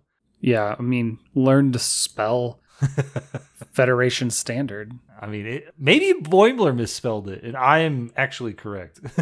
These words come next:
Speaker 2: <laughs> Maybe it says friend, and he just misspelled the word friend.
Speaker 1: You're wrong. All right.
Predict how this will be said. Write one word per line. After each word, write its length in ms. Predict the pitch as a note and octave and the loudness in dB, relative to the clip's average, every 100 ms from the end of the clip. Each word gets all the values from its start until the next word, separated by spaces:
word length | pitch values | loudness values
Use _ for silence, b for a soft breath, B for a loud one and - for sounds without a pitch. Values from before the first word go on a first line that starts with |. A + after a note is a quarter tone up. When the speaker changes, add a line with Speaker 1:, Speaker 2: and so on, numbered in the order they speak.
| - | -4
Speaker 2:
<laughs> 260 | E3+ - | -6 -2
Maybe 260 | F3+ F#3 G#3+ | 4 4 4
it 100 | F#3 | -2
says 300 | - D3 C3+ | 0 -2 -2
friend, 320 | - A#2+ G#2 | -6 -6 -6
and 80 | G2+ | -8
he 60 | G#2+ | -12
just 240 | G#2 - | -14 -14
misspelled 380 | G2 - A2+ A2+ | -16 -16 -16 -16
the 60 | |
word 200 | A#2 - | -18 -18
friend. 260 | - - D3 _ _ - | -18 -18 -18 _ _ -16
Speaker 1:
You're 120 | A2+ | -12
wrong. 360 | G#2+ G#2 F#2+ G2+ _ - | -8 -8 -8 -18 _ -10
All 80 | |
right. 260 | G#2 G2 - | -8 -8 -14